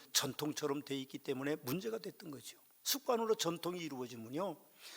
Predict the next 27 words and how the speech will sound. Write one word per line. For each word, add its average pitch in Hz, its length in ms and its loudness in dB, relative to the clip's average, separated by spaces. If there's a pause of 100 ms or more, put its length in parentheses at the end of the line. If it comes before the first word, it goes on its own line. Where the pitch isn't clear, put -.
그건 190 180 4
고치기가 180 600 4
매우 151 300 4
힘든 226 500 2 (420)
개혁의 123 440 0
적입니다. - 640 -6 (760)
저는 135 240 2
선천적으로 175 640 0
게으릅니다. 113 720 -4 (800)
우리 131 140 2
아버님이 123 340 4
학교 131 180 -8
선생님이기 131 560 -2
때문에 123 260 -6 (520)
쉬는 233 500 6
날이 160 220 6
많고, 147 580 4 (320)
그래서 139 300 0
우리는 120 400 -6 (260)
아침 - 380 2
일찍 143 300 -4
일어나는 139 440 0
법이 131 300 -6
없습니다. - 640 -6 (280)
다 - 160 -8
늦게까지 127 460 -8
자요. - 280 -10